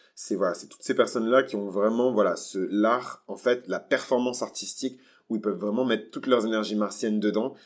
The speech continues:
et c'est là que vous obtenez des choses qui sont vraiment belles. Si je regarde du côté, euh, des célébrités qui portent ce placement, bah, évidemment, il y a Marilyn Monroe. Marilyn Monroe, la plus grosse poissonne de, de, de, de l'histoire de l'humanité. Pourtant, elle est même pas née sous le signe du Poisson, mais sa dominante,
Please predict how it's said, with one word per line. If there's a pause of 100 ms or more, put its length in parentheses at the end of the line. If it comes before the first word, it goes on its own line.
(120)
et
c'est
là
que
vous
obtenez
des
choses
qui
sont
vraiment
belles. (220)
Si
je
regarde
du
côté,
euh,
des
célébrités
qui
portent
ce
placement,
bah,
évidemment,
il
y
a
Marilyn
Monroe.
Marilyn
Monroe,
la
plus
grosse
poissonne (320)
de,
de,
de,
de
l'histoire
de
l'humanité.
Pourtant,
elle
est
même
pas
née
sous
le
signe
du
Poisson,
mais
sa
dominante,